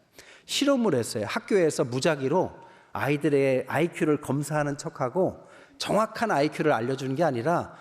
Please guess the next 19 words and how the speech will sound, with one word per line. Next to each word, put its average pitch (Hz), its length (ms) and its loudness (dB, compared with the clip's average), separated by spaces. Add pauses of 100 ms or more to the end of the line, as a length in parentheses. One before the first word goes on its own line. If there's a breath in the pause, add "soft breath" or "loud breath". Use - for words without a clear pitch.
(160 loud breath)
그냥 175 220 0
무작위로 147 680 0 (180 loud breath)
"넌 156 160 2
아이큐가 156 520 0
나쁘다." 113 840 -4 (640 soft breath)
이렇게 247 400 2
얘기하니까 160 1120 2 (400 loud breath)
자기가 131 560 -2
아이큐가 143 420 -2
나쁜 113 380 -2
줄 170 160 0
알게 117 340 -2
되는 117 300 -2
거죠. 135 360 -6 (440 loud breath)
그리고 196 240 0
사람들도 208 580 0
"제가 139 420 0
아이큐가 135 360 -2
나쁘다더라." 123 1120 -2